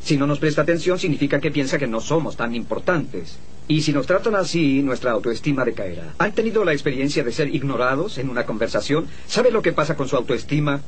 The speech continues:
cuando baja? Cada vez que le prestamos atención a alguien, estamos diciéndole a esa persona, "Yo te valoro". Y la respuesta que la persona tiene es, "Yo me siento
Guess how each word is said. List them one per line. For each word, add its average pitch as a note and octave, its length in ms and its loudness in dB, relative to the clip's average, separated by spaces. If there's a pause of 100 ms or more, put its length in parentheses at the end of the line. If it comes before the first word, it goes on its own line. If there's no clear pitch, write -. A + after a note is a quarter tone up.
(240)
cuando A2 300 0
baja? C#3 380 0
Cada B3 200 2
vez G#3+ 200 4
que E3+ 80 2
le C#3+ 80 2
prestamos C3+ 320 -2
atención B2+ 500 0
a G#2 160 2
alguien, A#2 380 0 (340)
estamos G#3 340 0
diciéndole F3+ 380 2
a - 20 6
esa D3 180 0
persona, A2+ 480 0
"Yo F3 400 -2 (120)
te E3+ 340 0 (160)
valoro". A#2 540 0 (140)
Y C3+ 120 0
la G#2 100 0
respuesta C#3 600 0
que G#2+ 100 -4
la G2 80 -2
persona G2+ 400 -2
tiene A#2 640 0
es, C#3 160 -2 (180)
"Yo F3+ 140 2
me F#3 140 0
siento C#3 520 -2